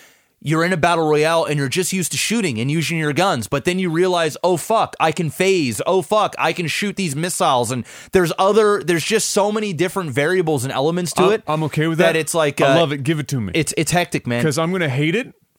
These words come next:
Speaker 2: 'cause I'm gonna be bad.
Speaker 1: Yeah.
Speaker 2: But at the end of the day, I still think the game's gonna be fucking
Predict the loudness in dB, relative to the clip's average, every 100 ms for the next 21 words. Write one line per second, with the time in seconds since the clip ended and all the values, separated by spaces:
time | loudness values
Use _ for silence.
0 | _ -6 -4 -2 -2 0 0 2 0 -4
1 | -10 -18 -20 _ _ -2 0 0 -2 -2
2 | -2 0 0 0 -4 -10 _ _ _ -4
3 | -4 -2 -4 -2 -6 -4 -2 -2 -2 -2
4 | -4 -2 -2 -2 -6 -8